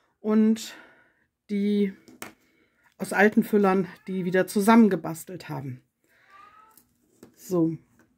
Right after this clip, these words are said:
Dann haben wir das Modell Violet Blackberry. Das ist ein glänzendes Exemplar.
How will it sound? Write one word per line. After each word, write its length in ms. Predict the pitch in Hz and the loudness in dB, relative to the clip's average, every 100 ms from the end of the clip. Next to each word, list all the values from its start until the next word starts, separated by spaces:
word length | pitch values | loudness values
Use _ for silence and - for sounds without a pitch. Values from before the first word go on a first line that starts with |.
| _ _ _ _ _ _ _ _ _ - _ _ _ _ _ _ _ _ _ - - _ _ _ | _ _ _ _ _ _ _ _ _ -20 _ _ _ _ _ _ _ _ _ -20 -20 _ _ _
Dann 380 | 190 175 220 302 415 - _ _ _ _ _ _ _ - _ _ _ _ _ _ _ _ - - - - - - | -8 2 6 6 4 -6 _ _ _ _ _ _ _ -20 _ _ _ _ _ _ _ _ -20 -20 -20 -20 -20 -12
haben 260 | 180 202 208 | 0 2 4
wir 80 | |
das 260 | 185 190 - | 2 0 -2
Modell 640 | 185 170 175 165 165 160 - _ _ _ _ _ _ _ _ _ _ _ _ _ _ _ _ _ _ _ _ _ _ _ _ - | -4 2 4 4 2 0 -8 _ _ _ _ _ _ _ _ _ _ _ _ _ _ _ _ _ _ _ _ _ _ _ _ 0
Violet 560 | 202 254 233 208 - | 4 6 6 2 -4
Blackberry. 720 | 180 196 - 190 226 247 311 392 _ _ _ _ _ _ _ _ _ _ _ _ _ _ _ _ _ _ _ - | -10 -10 -10 -6 -2 0 -2 -6 _ _ _ _ _ _ _ _ _ _ _ _ _ _ _ _ _ _ _ -6
Das 180 | 196 - | -6 -4
ist 400 | - 226 - _ | -2 -2 -2 _
ein 460 | - 175 170 160 - - | -2 2 2 0 -4 -6
glänzendes 840 | 185 185 170 175 165 - 208 240 | 0 4 4 2 0 0 2 2
Exemplar. 760 | 247 247 - 262 247 269 302 | 0 -6 0 0 0 -2 -4